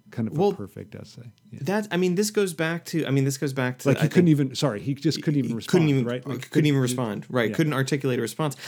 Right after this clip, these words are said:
Speaker 2: I mean, this goes back to, like, the, like, this thing we were just talking about, about, like, the, you know, getting involved in, like, like, trying to, uh, to show how someone saying that someone is race baiting is wrong. Like,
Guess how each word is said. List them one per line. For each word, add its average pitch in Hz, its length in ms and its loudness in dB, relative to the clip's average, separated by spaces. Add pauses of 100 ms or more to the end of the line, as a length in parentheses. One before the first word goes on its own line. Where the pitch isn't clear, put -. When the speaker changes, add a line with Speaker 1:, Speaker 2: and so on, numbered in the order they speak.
Speaker 2:
I 139 60 0
mean, 151 160 4
this 170 140 0
goes 185 180 0
back 147 280 -2
to, 131 220 2
like, 113 240 -2
the, 107 500 -2 (120)
like, 101 160 -4
this 104 160 -6
thing 117 120 -4
we 110 60 -4
were 110 60 -2
just 98 160 -8
talking 120 260 -4
about, 98 220 -4
about, 95 200 -6
like, 95 180 -8
the, 101 340 -4
you 104 140 -6
know, 95 160 -6 (300)
getting 139 240 4
involved 113 440 0
in, 107 120 -2
like, 101 420 -6
like, - 360 -6 (140)
trying 120 340 0
to, 107 260 -2 (600)
uh, 98 460 -4
to 113 180 -6
show 117 420 2
how 110 180 -2
someone 110 360 -2
saying 107 300 -2
that 101 140 -4
someone 104 260 -2
is 98 140 -8
race 95 220 -4
baiting 98 260 -4
is 95 160 -10
wrong. 107 340 -2
Like, 113 200 -4